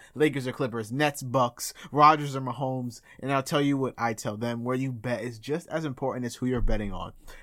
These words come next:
That's why we tell people to bet with MyBookie. Uh, their rep is rock solid. They've got the best odds, contests, and promotions in the business. They're the only place I trust to handle my N B A related bets. And you know us. You know that we don't give out our stamp of approval easily.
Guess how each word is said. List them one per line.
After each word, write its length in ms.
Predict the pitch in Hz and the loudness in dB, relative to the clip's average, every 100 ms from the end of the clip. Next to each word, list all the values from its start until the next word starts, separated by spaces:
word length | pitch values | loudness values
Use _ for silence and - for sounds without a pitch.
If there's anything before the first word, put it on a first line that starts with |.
| - | -6
That's 260 | 139 175 - | 2 2 4
why 180 | 170 | 0
we 200 | 123 131 | 2 0
tell 180 | 147 143 | -2 -2
people 300 | 135 143 135 | -2 -2 -2
to 60 | 113 | -2
bet 240 | 104 110 | -2 -2
with 120 | 104 | -2
MyBookie. 720 | 110 110 107 104 131 135 131 120 - - | -4 -4 -2 -2 -2 -2 -4 -4 -12 -8
Uh, 200 | 110 110 | -4 -4
their 180 | 113 117 | -2 -2
rep 240 | 135 151 | 0 0
is 160 | 123 110 | -4 -4
rock 340 | 110 135 113 | 2 2 2
solid. 420 | - 110 110 107 | -2 -2 0 -4
They've 160 | 113 113 | -6 -4
got 160 | 117 113 | -4 -4
the 120 | 110 | -6
best 340 | 104 131 135 - | -2 -2 -2 -2
odds, 400 | 120 139 143 139 | 4 6 6 2
contests, 540 | - 123 131 135 127 | -4 -4 -2 -2 -4
and 200 | - 127 | -4 -8
promotions 520 | 123 123 117 113 120 104 | -6 -2 -2 -2 -6 -8
in 260 | 117 139 | -4 -2
the 80 | 127 | -2
business. 600 | 101 110 135 127 131 131 - - - | -4 0 0 0 -2 -4 -10 -20 -8
They're 80 | 139 | -4
the 160 | 143 | -4
only 300 | 143 160 175 | -2 -4 -2
place 320 | 156 - 143 110 | -4 -4 -4 -2
I 120 | 127 | -4
trust 280 | - 131 - | -2 -4 -4
to 60 | |
handle 300 | 117 127 123 | -6 -4 -2
my 160 | 117 110 | -2 -2
N 280 | - 127 120 | -2 -4 -2
B 200 | 113 120 | -2 -2
A 60 | |
related 500 | 117 110 113 110 98 | -2 -4 -4 -6 -8
bets. 320 | 107 139 135 - - | -4 -4 -4 -10 -16
And 160 | - 131 | -10 -2
you 140 | 180 | 0
know 240 | 175 143 117 | 2 2 0
us. 220 | 113 - | -2 -2
You 80 | 135 | -2
know 160 | 139 | 0
that 160 | 135 120 | 0 0
we 140 | 139 | -2
don't 280 | 143 139 147 | 0 0 0
give 160 | 151 135 | 0 2
out 160 | 131 | 2
our 120 | 123 127 | 2 -2
stamp 260 | - 120 | -4 -6
of 120 | 113 | -6
approval 480 | 107 104 139 123 117 | -10 -2 -2 0 -2
easily. 500 | - 151 147 147 143 | 0 2 2 2 0